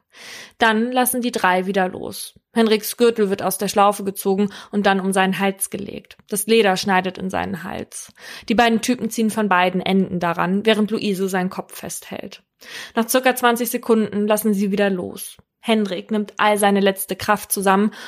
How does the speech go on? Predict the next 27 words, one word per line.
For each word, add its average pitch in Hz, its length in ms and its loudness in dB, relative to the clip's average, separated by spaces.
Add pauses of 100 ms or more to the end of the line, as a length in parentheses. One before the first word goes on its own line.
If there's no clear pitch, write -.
(100)
und 208 100 0
schafft 233 220 2
es - 100 -6
tatsächlich, 214 640 -2
sich 202 200 -2
kurz 226 260 2
von 196 180 2
seinen 180 220 2
Fesseln 180 360 -4
zu 190 120 -4
befreien 175 500 -2
und 185 140 -10
ein 175 140 -6
paar 190 160 -2
Meter 180 260 -2
zu - 100 -8
laufen. 185 640 0 (400)
Allerdings 247 460 2
wird 247 80 -4
er 240 80 4
sofort 220 400 2
wieder 202 180 2
eingeholt 190 600 0
und 208 200 -2
noch 196 320 2
heftiger 190 460 -6
geschlagen. 170 680 -6